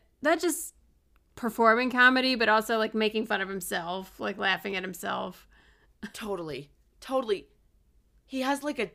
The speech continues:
Speaker 2: deadpan appearance to his humor,
Speaker 1: Yes.
Speaker 2: which
Speaker 1: Yeah.
Speaker 2: is even better because of, I don't know, he, that's another side of his intensity, is, like, his
Speaker 1: Yeah.
Speaker 2: humor is even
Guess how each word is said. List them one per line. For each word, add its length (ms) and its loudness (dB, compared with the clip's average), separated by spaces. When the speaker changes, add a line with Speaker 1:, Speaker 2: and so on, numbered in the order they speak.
Speaker 2:
deadpan 760 -2
appearance 800 -4
to 120 -4
his 160 -4
humor, 420 -4
Speaker 1:
Yes. 440 -12
Speaker 2:
which 260 0
Speaker 1:
Yeah. 320 -2
Speaker 2:
is 280 -2
even 360 -2
better 340 0
because 400 -8
of, 120 -14
I 140 -6
don't 160 0
know, 180 2
he, 260 -16
that's 220 -6
another 380 -2
side 380 0
of 80 -8
his 220 -6
intensity, 720 -10
is, 220 -10
like, 200 -6
his 100 2
Speaker 1:
Yeah. 220 6
Speaker 2:
humor 440 -2
is 200 -4
even 420 -6